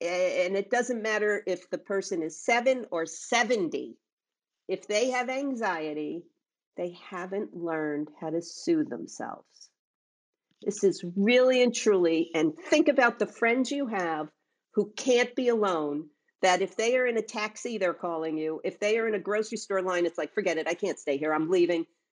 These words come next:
They don't know what to do if they're home alone at night. They're, you know, that every T V and lights on and they're calling people nonstop. Well, it starts very young that you have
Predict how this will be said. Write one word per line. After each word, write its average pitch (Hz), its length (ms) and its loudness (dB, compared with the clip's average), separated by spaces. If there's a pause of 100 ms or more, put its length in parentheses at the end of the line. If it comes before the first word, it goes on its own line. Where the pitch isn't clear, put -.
(560)
They 208 120 4
don't 254 300 2
know 254 100 0
what 240 220 0
to 240 80 -2
do 220 240 2
if 214 120 0
they're 208 460 6
home 226 240 2
alone 214 320 0
at - 100 -8
night. 202 260 -2
They're, 175 280 2
you 175 180 -2
know, 165 140 0
that 165 200 -4
every 196 220 2
T 220 240 -6
V 214 180 2
and 185 120 0
lights 196 260 -2
on 196 160 -4
and 175 140 0
they're 165 80 0
calling 175 400 -4
people 170 520 -4
nonstop. 156 580 -4 (320)
Well, 175 120 -8 (140)
it 196 160 -4
starts 208 520 0
very 247 520 2
young 202 600 0 (120)
that 165 220 -4
you 175 120 -2 (160)
have 190 160 -4